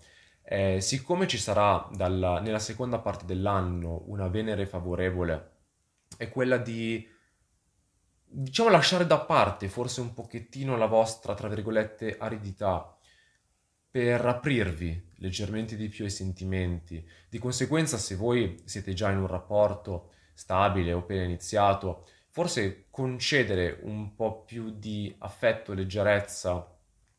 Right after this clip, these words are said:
al rispettivo o alla rispettiva partner, aprirvi un po' di più a livello sentimentale, non sempre tenervi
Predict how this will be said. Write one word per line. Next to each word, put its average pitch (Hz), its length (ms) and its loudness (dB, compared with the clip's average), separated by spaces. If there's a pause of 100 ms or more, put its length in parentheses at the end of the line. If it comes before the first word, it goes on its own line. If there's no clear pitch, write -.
(160)
al 92 480 0
rispettivo 92 720 -6
o 85 80 2
alla 85 140 2
rispettiva 90 540 -8
partner, 85 720 -2 (360)
aprirvi 135 480 -4
un 120 100 -4
po' 120 120 -6
di 113 100 -6
più 113 120 -8
a 139 40 -2
livello 110 240 2
sentimentale, 90 960 0
non 131 160 -2
sempre 104 400 -4
tenervi 90 760 -2